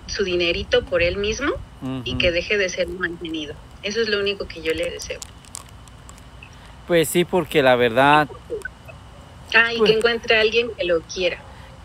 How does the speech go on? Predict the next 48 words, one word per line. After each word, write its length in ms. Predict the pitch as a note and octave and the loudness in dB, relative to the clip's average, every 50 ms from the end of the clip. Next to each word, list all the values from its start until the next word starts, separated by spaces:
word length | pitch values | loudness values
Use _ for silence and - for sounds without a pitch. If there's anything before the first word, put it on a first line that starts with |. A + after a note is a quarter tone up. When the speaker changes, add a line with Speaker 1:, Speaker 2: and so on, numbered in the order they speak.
| - - - D#3 - - | -20 -20 -20 -20 -12 0
Speaker 2:
que, 80 | - A#3 | 4 6
Speaker 1:
Que 140 | F3+ E3 F3+ | 6 6 6
Speaker 2:
que, 140 | F3+ D#3 D3+ | 6 4 4
Speaker 1:
encuentre 300 | - - - - F#3 F#3 | 4 0 -4 -6 -6 -4
a 40 | |
alguien 280 | F3+ F3 F3 F3+ F3+ - | -4 -6 -6 -4 -4 -4
Speaker 2:
que, 440 | - - - - - - - - - | -6 -6 -8 -14 -16 -18 -16 -6 2
que 80 | G3+ | 4
alguien 280 | F3 D#3 D3 B2+ D#3 D3 | 6 6 6 2 -2 -4
encuentre 360 | C3 - D#3+ D#3+ C#3+ - D#3 E3 | 0 4 4 4 4 4 2 4
el 100 | D3 B2+ | 6 6
amor 420 | B2 B2 B2 B2 B2+ C3 C3+ C3 | 6 4 2 2 2 2 2 0
y 40 | D#3 | -4
que 100 | - - | -6 0
le 120 | B2 A#2+ A#2 | 0 2 2
dé 100 | B2+ B2 | 2 2
como, 360 | - D#3+ D3 C#3 C3+ B2 - - - - - - | 2 0 2 4 2 0 0 -2 -14 -16 -8 -2
como 200 | D3 C#3+ C#3 C3 | 0 2 2 2
machete 440 | B2+ C3 B2 - D3+ C#3 - D#3 D3 | 2 0 0 2 0 2 2 2 0
prestado. 540 | - C3+ B2+ A2 - - C#3 B2 A#2 A#2 A2 A#4+ | 2 0 -2 -2 0 2 2 4 4 6 6 6
Speaker 1:
Que 60 | A#4+ | 8
le 100 | B4 A#4+ | 8 8
dé 260 | A#4 A#4+ A#4+ A#4+ A#4+ A#4+ | 8 8 8 6 6 6
duro 200 | B4+ B4+ B4+ B4+ B4+ - | 4 4 4 4 2 0
contra 240 | G4+ F#4 - - E3+ | -10 -12 -8 -6 -6
el 100 | E3 F3+ | -6 -4
muro, 220 | F3+ F#3 F3+ F3+ F3 - - | -4 -4 -4 -4 -4 -6 -4
<laughs> 140 | - - F#3+ | -4 -4 -4
¿o 60 | - | 0
cómo? 160 | - B3+ B3 | 0 2 2
Speaker 2:
Sí, 160 | G#3 E3+ C#3+ - | 2 -2 -2 -4
Speaker 1:
O 80 | - E3+ | -6 -8
como 180 | - F#3+ F#3 | -4 -4 0
Speaker 2:
sí. 100 | F3+ F3+ | 2 4
Speaker 1:
machete 420 | D#3 C#3 A#2 - - G3 - G#3+ - | 4 4 2 0 -6 -4 -2 -2 -4
prestado. 540 | - - D3+ - - - - - - E3+ D3+ - - - - | -4 -4 -6 -8 -6 -4 -2 -2 -2 -2 -4 -10 -10 0 0
<laughs> 340 | B3 - - D#3+ - - | 0 2 2 -2 -2 0
Speaker 2:
Sí, 280 | - F3+ D#3+ D3+ D3 C#3 - | 0 2 4 4 2 2 2
que 80 | F3 | 2
le 80 | D3+ D3 | 4 6
dé 100 | D3 C#3+ | 6 6
como 220 | - F3 D#3 C#3+ | 4 2 2 4
rata 260 | C3 C#3 C3 - - C#3+ | 4 4 4 4 4 2
en 140 | C#3 C3+ C3 | 2 4 4
balde. 360 | B2+ A2+ A2+ A2 - B2 B2 | 4 4 4 4 2 2 2
Speaker 1:
Esos 120 | A#2+ - - | 0 -2 -4
son 120 | - D4 C#4+ | -4 -4 -2
mis 220 | - D4 D4+ | -2 -2 0